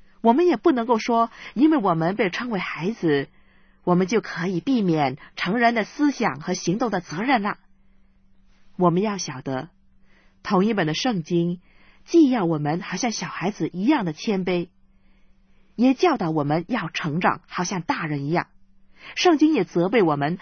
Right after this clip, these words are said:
好像小孩子那样的不成熟。所以我们看的时候要非常的小心啊。如果圣经部分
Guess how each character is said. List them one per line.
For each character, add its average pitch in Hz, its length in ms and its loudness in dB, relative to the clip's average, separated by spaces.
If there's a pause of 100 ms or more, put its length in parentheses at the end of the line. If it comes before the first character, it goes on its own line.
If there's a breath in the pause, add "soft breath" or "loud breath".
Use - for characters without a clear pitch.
(120)
好 214 120 -2
像 285 160 2
小 - 120 -6
孩 175 200 -4
子 - 120 -8
那 247 140 -2
样 247 140 0
的 170 60 -2
不 190 140 0
成 147 240 -8
熟。 143 300 -6 (960)
所 - 160 6
以 339 60 12
我 220 100 8
们 185 140 0
看 254 160 -2
的 196 80 -2
时 - 120 -8
候 196 160 0
要 165 180 -4
非 247 280 -2
常 196 120 -6
的 151 80 -4
小 156 180 -10
心 170 200 -4
啊。 139 140 -8 (1120 soft breath)
如 320 180 8
果 330 100 4
圣 254 300 2
经 247 180 -2
部 302 280 2
分 175 360 -2